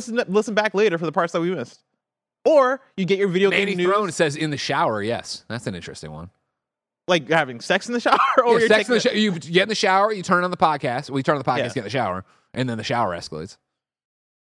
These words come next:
Speaker 1: Oh, yeah, I can see that.
Speaker 2: Yeah.
Speaker 1: Oh,
Speaker 2: Yeah.
Speaker 1: that's, yeah, yeah. I think plenty. I think plenty. At least,
Speaker 2: Okay.
Speaker 1: at least six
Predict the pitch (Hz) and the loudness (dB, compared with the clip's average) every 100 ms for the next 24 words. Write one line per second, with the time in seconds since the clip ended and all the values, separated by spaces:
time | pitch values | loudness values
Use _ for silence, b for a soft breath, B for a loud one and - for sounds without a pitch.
0 | _ _ _ - 135 175 208 226 226 226 | _ _ _ -12 -6 -4 -2 -2 -2 0
1 | 214 196 156 175 269 311 262 190 190 226 | 0 -2 0 2 0 -2 -4 -2 -2 -2
2 | 104 107 - 254 226 294 311 247 320 185 | -4 -6 -4 -4 -2 -4 -2 0 2 2
3 | 131 - _ _ _ _ 202 175 139 196 | 0 -6 _ _ _ _ 0 0 0 -4
4 | 185 135 104 123 151 123 110 95 - _ | -4 -4 -4 -8 -8 -4 -6 -6 -16 _
5 | - 180 202 214 180 160 180 - - _ | 0 0 0 -2 0 0 0 -4 -20 _
6 | - 101 - - | -8 -8 -8 -16